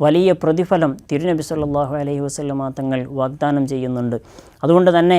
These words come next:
ഈ വിശുദ്ധമായ റമദാനിൽ ഈ പവിത്രമായ സമയങ്ങളെ കൃത്യമായി ഉപയോഗിക്കാൻ നമുക്ക് സാധിക്കണം. ആ സമയത്ത് കിടന്നുറങ്ങി ആ സമയത്തിൻ്റെ പവിത്രതയെ നമുക്ക് നഷ്ടപ്പെട്ടു പോകരുത്. വിശുദ്ധമായ ഖുർആൻ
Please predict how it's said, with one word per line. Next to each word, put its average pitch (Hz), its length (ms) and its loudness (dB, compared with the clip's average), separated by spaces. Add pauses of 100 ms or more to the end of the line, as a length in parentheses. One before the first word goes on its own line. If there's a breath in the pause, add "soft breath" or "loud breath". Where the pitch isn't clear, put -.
(120)
ഈ 165 140 0
വിശുദ്ധമായ 185 560 0
റമദാനിൽ 170 540 2 (240)
ഈ 196 140 0 (220)
പവിത്രമായ 190 720 2
സമയങ്ങളെ 160 640 2
കൃത്യമായി 156 600 -2
ഉപയോഗിക്കാൻ 151 640 0 (380 loud breath)
നമുക്ക് 143 320 2
സാധിക്കണം. 135 560 0 (260 soft breath)
ആ 139 140 4
സമയത്ത് 170 500 4 (160)
കിടന്നുറങ്ങി 175 720 4 (180)
ആ 143 140 2
സമയത്തിൻ്റെ 160 640 0 (120)
പവിത്രതയെ 165 720 0
നമുക്ക് 147 340 -2
നഷ്ടപ്പെട്ടു 151 520 -4
പോകരുത്. 131 500 0 (340 soft breath)
വിശുദ്ധമായ 185 520 2
ഖുർആൻ 190 380 2